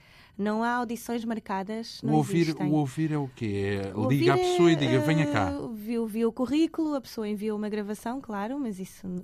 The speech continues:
Speaker 1: isso normal. Mas não existem, assim, audições de que,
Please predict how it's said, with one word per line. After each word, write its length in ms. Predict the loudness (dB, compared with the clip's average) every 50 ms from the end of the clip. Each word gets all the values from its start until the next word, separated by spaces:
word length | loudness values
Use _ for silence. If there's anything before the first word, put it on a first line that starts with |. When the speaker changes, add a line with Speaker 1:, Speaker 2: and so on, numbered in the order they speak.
| -6 -8
Speaker 1:
isso 160 | -8 -8 -6
normal. 500 | -6 -4 -4 -4 -4 -4 -4 -6 -8 -10 -12 -14 -20 -20 -20 -20 -20 -20 -18 -10
Mas 220 | -6 -4 -4 -2 -2
não 140 | -2 -2 -2
existem, 1000 | -4 -4 -4 -4 -6 -6 -8 -8 -8 -6 -6 -4 -4 -4 -4 -4 -6 -6 -8 -10 -10
assim, 300 | -12 -10 -6 -4 -2 -2
audições 640 | 0 0 0 -2 -4 -6 -6 -6 -6 -4 -4 -4 -4
de 100 | -6 -8
que, 380 | -12 -14 -12 -8 -6 -4 -4